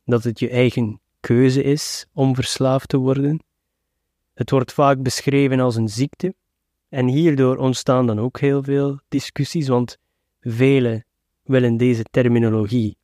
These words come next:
niet aanvaarden. Het is een onderwerp die voor veel miserie zorgt in de wereld. En de vraag is: is miserie de oorzaak van verslaving?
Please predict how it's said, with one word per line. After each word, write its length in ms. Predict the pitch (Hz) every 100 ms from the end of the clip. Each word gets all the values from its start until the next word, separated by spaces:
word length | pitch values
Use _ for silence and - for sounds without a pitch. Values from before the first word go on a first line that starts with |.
| _
niet 340 | 127 135 127
aanvaarden. 760 | 107 104 107 104 113 127 156 185 _ _ _ _ _ _
Het 180 | - 127
is 100 | 139
een 100 | 147
onderwerp 540 | 170 165 156 156 - -
die 160 | 139
voor 220 | 127 135 120
veel 220 | 139 143
miserie 460 | 135 135 131 143
zorgt 320 | 139 143 147 -
in 120 | 143
de 80 | 139
wereld. 540 | 139 143 170 185 - _ _ _
En 180 | - 147
de 120 | 123
vraag 340 | 117 131 131 123
is: 360 | 135 - - - _ _ _ _ _ _ _
is 180 | - 123
miserie 460 | 127 117 143 135
de 140 | 127 123
oorzaak 680 | 131 156 156 156 156 170 -
van 180 | 151
verslaving? 720 | 147 - - 147 151 160 185